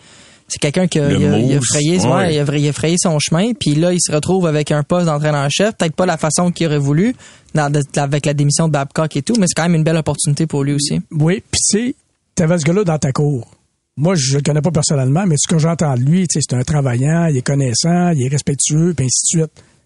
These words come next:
Speaker 3: Colin, puis ils ont changé Mike Babcock. Comment, tu sais, c'est comme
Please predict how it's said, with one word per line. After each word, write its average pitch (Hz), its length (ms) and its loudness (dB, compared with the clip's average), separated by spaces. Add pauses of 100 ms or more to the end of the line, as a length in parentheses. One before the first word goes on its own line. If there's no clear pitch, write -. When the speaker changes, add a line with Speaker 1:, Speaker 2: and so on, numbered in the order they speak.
Speaker 3:
Colin, 160 380 2
puis 127 80 -2
ils 151 60 2
ont - 20 0
changé 165 180 0
Mike 151 200 0
Babcock. 127 400 -4 (200)
Comment, 160 220 -2 (160)
tu - 60 -18
sais, - 80 -10
c'est - 120 -14
comme 135 200 -10